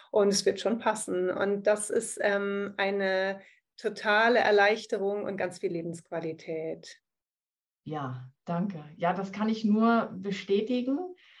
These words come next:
Speaker 2: Ähm, das sehe ich also an mir genauso, genau wie du das beschreibst. Also ich sag mal, durch diese Arbeit, ähm,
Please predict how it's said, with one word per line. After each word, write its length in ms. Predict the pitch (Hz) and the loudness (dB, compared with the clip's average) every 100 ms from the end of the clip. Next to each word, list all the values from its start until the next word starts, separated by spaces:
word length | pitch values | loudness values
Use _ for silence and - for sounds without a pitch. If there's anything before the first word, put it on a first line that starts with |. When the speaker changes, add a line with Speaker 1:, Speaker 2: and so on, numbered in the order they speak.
| _ _ _ | _ _ _
Speaker 2:
Ähm, 540 | 202 208 202 208 202 | 2 4 6 6 4
das 320 | 202 190 190 - - | 2 -2 -4 -10 -16
sehe 280 | 180 196 | -2 0
ich 280 | 214 202 - _ _ | 0 -2 -10 _ _
also 420 | - 180 180 170 - | -6 -2 -2 -2 -4
an 240 | - 202 214 | 2 6 8
mir 260 | 220 233 | 8 6
genauso, 840 | 208 190 180 202 269 269 285 349 - | 4 2 2 2 0 -2 -4 -8 -6
genau 360 | 240 202 202 208 | 0 2 2 0
wie 140 | 220 | -2
du 120 | 220 | -2
das 220 | 202 214 - | -2 -4 -4
beschreibst. 500 | 202 - 175 233 - | -8 -4 -2 -2 -2
Also 340 | 190 196 190 - - - _ | -4 -2 -4 -6 -14 -20 _
ich 140 | 196 | -4
sag 160 | 214 214 | -2 0
mal, 140 | 208 | 2
durch 360 | 196 196 233 233 | 2 2 2 0
diese 260 | 220 202 | -2 -2
Arbeit, 760 | - 190 214 214 214 214 220 - - | -2 -2 -2 0 0 -2 -6 -10 -12
ähm, 720 | 208 208 208 208 208 208 - | -4 0 4 4 4 2 -4